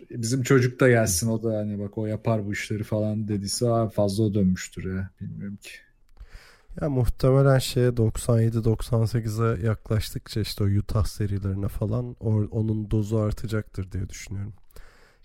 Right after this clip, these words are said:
Speaker 2: Ya çünkü orada devamlı şey vurgusu var ya, o sezon boyunca işte Last Dance vurgusu falan var. O zaman
Speaker 1: Hı hı.
Speaker 2: E, o konulara daha çok gireceklerdir diye düşünüyorum.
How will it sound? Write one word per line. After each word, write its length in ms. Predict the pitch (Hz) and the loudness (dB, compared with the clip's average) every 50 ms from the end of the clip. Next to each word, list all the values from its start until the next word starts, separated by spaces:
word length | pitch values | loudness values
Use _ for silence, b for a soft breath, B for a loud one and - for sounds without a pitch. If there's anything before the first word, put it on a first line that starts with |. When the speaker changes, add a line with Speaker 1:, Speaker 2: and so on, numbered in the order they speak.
| - - - | -18 -12 -10
Speaker 2:
Ya 60 | - - | -10 -10
çünkü 320 | - - 110 107 - 107 | -8 -8 -8 -4 -2 0
orada 440 | 104 104 104 101 101 107 107 107 101 - _ - | 0 0 0 -2 0 0 0 0 -2 -4 _ 0
devamlı 420 | 110 110 110 113 113 110 107 107 | 0 2 4 4 4 4 2 0
şey 260 | - - - 107 104 98 | 0 0 0 0 0 0
vurgusu 480 | 101 101 101 101 107 - - - 120 | 0 -2 -4 -4 -8 -10 -8 -6 -4
var 120 | 123 135 131 | -4 -2 0
ya, 100 | 107 98 | 0 0
o 60 | 95 | -2
sezon 520 | - - - 101 92 101 104 101 98 98 | -2 -2 -4 -4 -2 -2 -2 -2 0 0
boyunca 280 | 101 101 98 95 98 101 | 2 2 2 2 0 -2
işte 260 | - - - - 101 | -4 -6 -6 -4 -4
Last 500 | 98 95 98 98 101 104 - - - - | -4 -4 -4 -2 -2 -2 -4 -6 -6 -6
Dance 220 | 104 98 101 98 - - 110 | -4 -4 -2 -4 -4 -4 -4
vurgusu 300 | 101 101 104 104 - - | -4 -4 -4 -6 -6 -6
falan 440 | - - 107 98 104 107 113 113 107 | -4 -4 -2 -2 -2 -2 -2 -2 -2
var. 160 | 104 110 123 - - | -2 -4 -4 -4 -4
O 80 | 110 | -4
zaman 340 | 107 107 110 104 107 104 104 | 0 2 2 2 4 2 2
Speaker 1:
Hı 40 | 107 | 2
hı. 220 | 101 - 95 98 98 85 B B B B B B B - - | 0 -2 -4 -6 -6 -6 B B B B B B B -8 -6
Speaker 2:
E, 80 | 104 | -4
o 140 | 101 95 104 | -4 -4 -4
konulara 540 | - - 110 107 107 104 104 107 107 104 101 | 0 2 4 4 4 4 4 4 4 4 4
daha 180 | 110 104 104 - | 4 4 4 4
çok 240 | - 113 - - | 2 -2 -2 0
gireceklerdir 840 | - 110 104 95 98 101 - - - 101 98 98 95 101 95 - - | -2 -2 -2 0 -4 -6 -8 -6 -4 -2 -2 -2 -2 -6 -12 -12 -10
diye 160 | 90 87 85 | -10 -10 -10
düşünüyorum. 460 | - - - - 85 80 78 80 - | -12 -16 -18 -14 -12 -12 -12 -12 -14